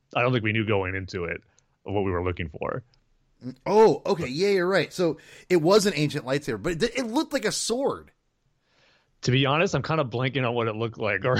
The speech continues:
Speaker 1: <laughs> remembering what it looked like. I was focused on Vader coming and then killing the disguised rebel troop <laughs> with it, so I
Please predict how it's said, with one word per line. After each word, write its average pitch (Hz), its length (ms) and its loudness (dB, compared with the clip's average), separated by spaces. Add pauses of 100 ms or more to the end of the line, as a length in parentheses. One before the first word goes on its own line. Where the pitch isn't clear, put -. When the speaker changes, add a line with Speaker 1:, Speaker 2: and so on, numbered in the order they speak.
(140)
Speaker 1:
<laughs> 180 160 0
remembering 131 540 -2
what 113 100 -4
it 107 100 -6
looked 101 200 -8
like. 104 160 -2
I 113 80 2
was 135 120 0
focused 127 340 -2
on 110 300 -4 (440)
Vader 123 680 0 (220)
coming 123 320 -2
and 107 100 -6
then 107 320 -8 (580)
killing 123 360 -2
the 107 300 -4 (100)
disguised 110 480 -2
rebel 107 280 -2
troop 117 360 -4 (340)
<laughs> - 60 -14 (300)
with 131 220 0
it, 135 160 0
so 104 320 0 (440)
I 107 280 -4